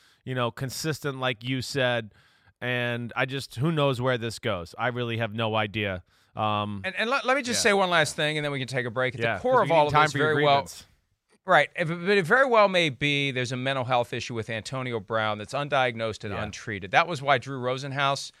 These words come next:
Speaker 2: stopped representing him earlier this year. Th-, he, he wanted Antonio Brown to get help,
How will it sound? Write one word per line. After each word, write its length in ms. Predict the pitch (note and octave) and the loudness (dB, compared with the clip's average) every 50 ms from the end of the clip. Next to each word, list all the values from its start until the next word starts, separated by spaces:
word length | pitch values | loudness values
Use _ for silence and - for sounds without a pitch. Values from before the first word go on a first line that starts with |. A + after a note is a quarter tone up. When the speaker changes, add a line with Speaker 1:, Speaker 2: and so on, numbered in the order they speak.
| _ _ _ | _ _ _
Speaker 2:
stopped 340 | - - - D3+ C#3+ - | -8 0 2 2 2 2
representing 520 | D3 C#3 - - B2+ A2+ B2+ B2+ B2+ B2+ B2 | 0 -6 -4 -6 -6 -4 -4 -4 -4 -4 -4
him 320 | B2 B2+ B2 A#2+ A2+ G#2 _ _ _ _ _ _ _ _ _ _ - | -4 -4 -6 -6 -8 -12 _ _ _ _ _ _ _ _ _ _ -6
earlier 340 | C#3+ C#3 C#3 C#3 C3+ C3 B2+ | -4 -2 -2 0 0 -2 -2
this 300 | A#2 A#2+ A#2+ A#2 - - | -2 -4 -4 -4 -4 -6
year. 340 | B2 A#2 A#2 A#2 A#2 A2 G#2 _ _ _ _ _ _ _ _ - | -4 -2 -2 -2 -2 -4 -6 _ _ _ _ _ _ _ _ -12
Th-, 180 | C#3+ C#3 C#3 C#3+ | -12 -12 -10 -8
he, 220 | B2+ C#3 D3+ D3+ | -8 -8 -6 -6
he 160 | B2+ C3+ C#3 | -6 -6 -6
wanted 440 | B2+ A#2+ A#2+ B2 C3+ C#3 C#3+ C#3+ C3+ | -6 -6 -2 0 0 2 2 0 -2
Antonio 440 | C3 C3 B2 - C#3 C#3 C3+ B2+ A#2+ | -4 -6 -6 -6 -6 -6 -6 -6 -4
Brown 200 | G#2+ A#2+ A#2 A#2 | -2 -2 -2 -2
to 40 | G#2+ | -4
get 160 | F#2 G#2 F#2+ | -6 -8 -6
help, 340 | F#2 A#2 C#3 D3 D3 C#3+ _ | -2 2 2 2 2 0 _